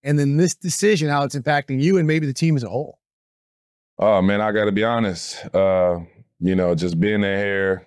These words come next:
Speaker 2: uh, you know, obviously I understand it's a business, um, and, you know, business decisions have to be made. But, you know, just for me personally, you know, we were drafted together. We roomed together to get, uh,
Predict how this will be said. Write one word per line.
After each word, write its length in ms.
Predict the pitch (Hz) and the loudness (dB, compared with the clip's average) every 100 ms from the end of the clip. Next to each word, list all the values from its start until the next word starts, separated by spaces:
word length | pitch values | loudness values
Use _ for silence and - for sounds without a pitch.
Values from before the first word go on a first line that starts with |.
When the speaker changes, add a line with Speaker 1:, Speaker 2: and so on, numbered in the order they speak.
| - | -4
Speaker 2:
uh, 540 | 87 90 90 87 87 85 - | 0 2 2 2 -2 -6 -4
you 100 | 92 | -2
know, 100 | 92 | 0
obviously 480 | 92 98 95 101 92 | 0 0 -2 0 0
I 100 | 95 | 0
understand 420 | 92 - 98 95 | -2 -2 0 0
it's 140 | 90 | -2
a 40 | 87 | -2
business, 800 | 80 98 98 101 95 - - - - | 0 0 0 -2 -4 -12 -20 -16 -6
um, 540 | 85 85 85 85 85 85 | -2 -2 -2 -2 -2 -2
and, 260 | 87 87 | -2 -2
you 80 | 90 | 0
know, 180 | 90 87 | 0 -2
business 480 | 82 85 98 92 82 | 0 0 0 -2 -6
decisions 360 | - 95 87 | -4 -4 0
have 180 | 95 90 | 0 0
to 60 | 82 | -2
be 100 | 87 | -2
made. 380 | 92 95 90 | 0 0 -2
But, 280 | 80 87 85 | 0 0 2
you 60 | 98 | 0
know, 140 | 92 | 0
just 180 | 87 82 | -2 -2
for 60 | 95 | -2
me 120 | 95 | -2
personally, 640 | - 95 95 95 92 85 | 0 -2 0 -2 -2 -2
you 60 | 95 | -2
know, 120 | 92 | 0
we 100 | 95 | 0
were 100 | 90 | 0
drafted 400 | 82 98 95 92 | 0 0 0 -2
together. 460 | 87 95 90 95 90 _ _ _ - | -2 0 0 -2 -4 _ _ _ -4
We 100 | 98 | 0
roomed 240 | 98 107 | 2 2
together 360 | 98 101 98 98 | 2 2 2 2
to 100 | 95 | 0
get, 240 | 98 95 | -2 0
uh, 480 | 98 95 92 92 | 0 2 2 0